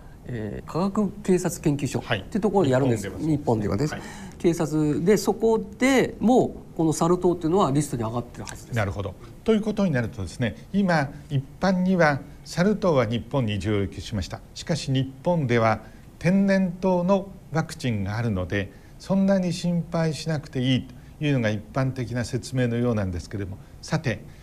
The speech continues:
Speaker 2: ウイルス学者として、え、サル痘にも詳しい先生、本当にそう思っていいんでしょうか？
Speaker 1: わからないんですよ。
Speaker 2: うーん。
Speaker 1: あの、申し訳ないんですけど、わからなくて、
Speaker 2: はい。
Speaker 1: 一つはね、あの、い-、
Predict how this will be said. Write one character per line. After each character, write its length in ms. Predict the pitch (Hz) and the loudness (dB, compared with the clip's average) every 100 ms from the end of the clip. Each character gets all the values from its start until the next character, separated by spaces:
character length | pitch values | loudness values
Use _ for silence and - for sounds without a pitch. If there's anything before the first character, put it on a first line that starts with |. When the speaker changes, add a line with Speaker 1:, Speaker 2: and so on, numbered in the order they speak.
| - 139 | -14 0
Speaker 2:
ウ 100 | 139 | 2
イ 80 | 170 | 2
ル 80 | |
ス 140 | 160 156 | 0 -2
学 180 | 156 - | -4 -2
者 180 | - | -4
と 160 | 113 104 | -4 -4
し 140 | 85 | -6
て、 280 | - 117 104 - - - | -4 -2 -2 -10 -16 -4
え、 120 | 117 - - | -4 -4 -12
サ 140 | - | -2
ル 80 | 127 | 0
痘 160 | 131 113 | 2 2
に 100 | 107 | 2
も 140 | 98 | 0
詳 220 | 98 131 | 0 -2
し 160 | 113 123 | 0 -2
い 60 | |
先 160 | - 113 | -2 -4
生、 160 | 95 104 - | -6 -8 -10
本 200 | - 208 | 0 0
当 280 | 202 - 202 | 0 0 2
に 260 | 185 180 - - | 2 0 -4 -14
そ 460 | - - 151 143 143 | -6 2 4 4 0
う 40 | 135 | -2
思 160 | 135 | 0
っ 40 | 135 | -2
て 400 | - - 104 - - | -4 -4 -4 -4 -4
い 120 | 156 | 2
い 40 | 175 | 4
ん 40 | |
で 100 | 107 | 4
し 40 | 95 | -2
ょ 40 | |
う 20 | - - - - | -8 -12 -12 2
か？ 60 | 180 | 4
Speaker 1:
わ 60 | |
か 140 | 214 254 | 6 4
ら 120 | 254 | 6
な 120 | 240 | 4
い 20 | |
ん 40 | 180 | 4
で 60 | |
す 120 | 135 127 | 4 2
よ。 120 | 110 - - - - - 101 | -2 -6 -18 -18 -18 -12 -4
Speaker 2:
う 40 | |
ー 160 | 95 104 | 0 4
ん。 60 | |
Speaker 1:
あ 120 | 170 | 6
の、 240 | 190 196 185 | 8 6 6
申 200 | 208 262 | 6 6
し 80 | 247 | 6
訳 180 | 233 233 | 4 4
な 80 | |
い 40 | 220 | 4
ん 20 | |
で 40 | 175 | 2
す 80 | |
け 60 | - | 0
ど、 100 | 139 | 0
わ 100 | 135 | 2
か 140 | 151 | 6
ら 100 | 190 | 6
な 100 | 175 | 4
く 100 | 123 - | 0 2
て、 100 | 180 | 4
Speaker 2:
は 60 | |
い。 80 | 120 - - | 4 -2 -12
Speaker 1:
一 240 | - - | -2 2
つ 160 | 339 - | 2 4
は 140 | 151 | 4
ね、 180 | 139 196 - | 4 2 2
あ 80 | 170 | 4
の、 240 | 170 170 - - - 151 | 4 2 -2 -12 -12 -2
い-、 140 | 180 | -2